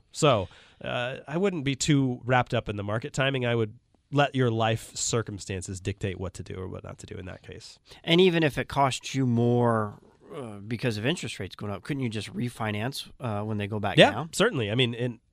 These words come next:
Speaker 1: I, I always tell people, don't wait to buy because of interest rates for that very reason, right? Like, if you go, "Man, interest rates are high, I'm not gonna buy a house,"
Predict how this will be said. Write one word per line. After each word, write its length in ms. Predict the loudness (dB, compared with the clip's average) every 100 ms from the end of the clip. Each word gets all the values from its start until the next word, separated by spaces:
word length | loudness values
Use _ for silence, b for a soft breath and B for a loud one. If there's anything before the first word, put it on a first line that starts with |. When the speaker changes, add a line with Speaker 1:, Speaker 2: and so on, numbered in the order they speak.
| -4
Speaker 1:
I, 60 |
I 80 | -2 0
always 140 | 0
tell 140 | 0 -2
people, 220 | -2 -2
don't 280 | 2 2 2
wait 300 | 2 2 -2 _
to 140 | -4 -2
buy 360 | 2 4 4
because 480 | 2 -4 -2 0 2
of 120 | 0
interest 380 | -2 -4 -4 -6
rates 220 | -8 -8
for 140 | -2 2
that 220 | 4 4
very 180 | 4 4
reason, 360 | 2 2 -2 -4
right? 220 | -4 0
Like, 200 | -2 -2 B B B B
if 120 | -6
you 60 | 0
go, 120 | 2 4
"Man, 120 | 2
interest 260 | 2 0
rates 160 | 0 2
are 60 | 4
high, 140 | 6
I'm 80 | 4
not 140 | 2
gonna 120 | 0 -2
buy 140 | 0
a 40 |
house," 440 | 2 4 2 -2